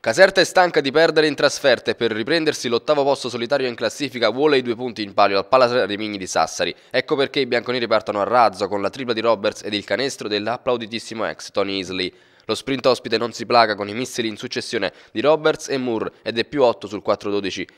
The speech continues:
Diventano undici i punti di Roberts dopo cinque minuti di gioco e allora la Dinamo per ricaricarsi ha bisogno di tutto il talento offensivo dei due green.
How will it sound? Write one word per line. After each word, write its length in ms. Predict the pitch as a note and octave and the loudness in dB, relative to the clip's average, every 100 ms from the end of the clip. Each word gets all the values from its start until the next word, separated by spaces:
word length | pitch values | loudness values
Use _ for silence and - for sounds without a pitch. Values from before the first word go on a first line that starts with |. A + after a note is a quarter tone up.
| _ | _
Diventano 480 | - A2 B2+ B2+ A#2+ | -4 0 0 2 2
undici 360 | C3 A#2+ A2 G#2+ | 0 -2 -4 -6
i 60 | |
punti 260 | G2+ B2+ A2 | -6 -6 -6
di 80 | G#2+ | 0
Roberts 380 | A#2 G#2+ G#2 G2+ | 2 2 -2 -4
dopo 200 | G#2 G2+ | -4 -2
cinque 280 | C#3 C3 | -4 -4
minuti 200 | B2 B2 | -6 -6
di 120 | A#2 G#2+ | -6 -2
gioco 260 | A2+ G2 | 0 0
e 40 | G#2 | 0
allora 200 | G#2+ F#2+ | 0 -2
la 120 | F#2 | -2
Dinamo 300 | G#2+ G2 F#2 | -2 -6 -4
per 140 | F#2+ | -4
ricaricarsi 640 | G#2 B2 B2 A#2 F#2+ - | -2 -2 0 0 0 -2
ha 60 | G2+ | -4
bisogno 320 | A2+ G#2 F2+ | -2 -4 -4
di 60 | E2+ | -6
tutto 220 | A2+ - | -6 -6
il 80 | A2 | -6
talento 380 | G#2+ A2+ B2 A#2 | -2 -2 -2 -6
offensivo 500 | - A2 - D3 C3+ | -6 -8 -4 -2 -2
dei 120 | B2 | -2
due 140 | A2 | -4
green. 400 | G2+ F#2+ D2+ D#2 | -6 -6 -8 -10